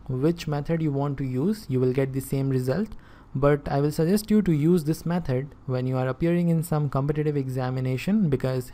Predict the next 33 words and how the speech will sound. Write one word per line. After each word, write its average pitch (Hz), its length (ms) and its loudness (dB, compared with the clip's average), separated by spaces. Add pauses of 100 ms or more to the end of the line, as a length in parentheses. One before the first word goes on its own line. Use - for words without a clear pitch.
it 127 160 -6
will 131 140 0
save 165 280 -2
you 156 100 -2
some 127 260 -4
time. 131 340 -2 (440)
Now 139 120 4
following 208 400 4
the 220 80 6
same 190 280 2
process, 170 400 -2
I 143 120 2
will 131 160 0
obtain 170 360 0
the 156 100 0
waveform 156 460 -2
of 131 280 -2
signal 147 500 -2 (340)
S 135 280 -6
two 135 320 -2
T. 214 260 -2 (500)
So - 140 -8
let's 135 260 -6
quickly 190 560 -2 (840)
plot 165 480 -2 (800)
the 127 120 -2
waveform 170 680 -2 (220)
of 131 180 -6
our 131 240 -2
second 147 560 -6
signal 147 500 -4 (800)
S 131 380 -6
two 135 380 -4